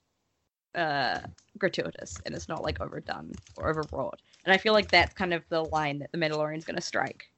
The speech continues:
is that kind of similar stuff. And I feel like that's what people want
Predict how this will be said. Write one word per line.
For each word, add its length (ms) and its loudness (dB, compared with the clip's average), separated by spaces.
is 160 2
that 140 2
kind 140 -4
of 60 -2
similar 420 -2
stuff. 300 -2
And 80 8
I 40 8
feel 120 6
like 140 6
that's 120 8
what 120 4
people 440 2
want 300 6